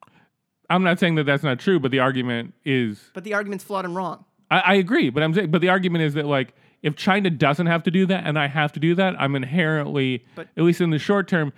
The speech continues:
Speaker 1: at best, if I come up with that innovation, I'm still,
Speaker 2: But China has
Speaker 1: like
Speaker 2: to do it. They're, they're in
Speaker 1: But they're not. Like, that's the thing. Like, they're in the
Speaker 2: But
Speaker 1: accord
Speaker 2: they're in the
Speaker 1: too,
Speaker 2: accord.
Speaker 1: and they're basically ignoring it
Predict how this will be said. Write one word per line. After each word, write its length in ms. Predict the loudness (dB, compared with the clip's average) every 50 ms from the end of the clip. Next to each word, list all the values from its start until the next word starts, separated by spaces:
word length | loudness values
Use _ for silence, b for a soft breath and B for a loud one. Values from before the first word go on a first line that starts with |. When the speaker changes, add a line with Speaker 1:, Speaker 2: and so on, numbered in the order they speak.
| b b b b b
Speaker 1:
at 260 | 0 0 0 2 2
best, 280 | 2 2 2 2 0
if 140 | -2 0 0
I 100 | 0 0
come 240 | 0 0 -2 0 0
up 60 | 0
with 100 | -2 0
that 120 | 0 0 0
innovation, 480 | 0 0 0 0 0 0 -2 -4 -4 -6 B B B B
I'm 260 | 0 2 2 2 0
still, 720 | -4 -6 -12 -12 -4 0 2 2 4 4 2 2 0 -4 _ _ -20
Speaker 2:
But 220 | -20 -20 _ _
China 360 | _ -16 -14 -12 -12 -10 -10 -12
has 180 | -10 -8 -4
Speaker 1:
like 180 | -2 -2 -2 -4
Speaker 2:
to 40 | -8
do 160 | -12 -10 -10
it. 120 | -12 -14 _ _ -16
They're, 260 | -16 -14 -14 -16 -18 _ _ _ _ _ _ _ -20
they're 220 | -16 -14 -14 -12
in 240 | -12 -12 -14 -14 -16 _ _ _ _ _ -2
Speaker 1:
But 120 | 0 2
they're 100 | 2 2
not. 420 | 2 2 2 2 2 2 0 -2 _ _ _ _ _ -4
Like, 160 | -4 -2 0
that's 180 | 0 0 0 0
the 80 | 0
thing. 140 | 0 2 2
Like, 220 | 2 0 -2 0 2
they're 200 | 4 4 4 4
in 120 | 4 4
the 120 | 4 2 2
Speaker 2:
But 40 | 2
Speaker 1:
accord 200 | 2 2 2 2
Speaker 2:
they're 60 | 2 2
in 40 |
the 80 | 4 4
Speaker 1:
too, 100 | 4 4
Speaker 2:
accord. 300 | 2 -2 -4 -8 -2 0 2
Speaker 1:
and 60 | 4
they're 100 | 4 4
basically 560 | 2 2 4 4 4 4 2 0 2 2 2 2
ignoring 380 | 2 2 2 2 2 0 -2 -6
it 120 | -10 -14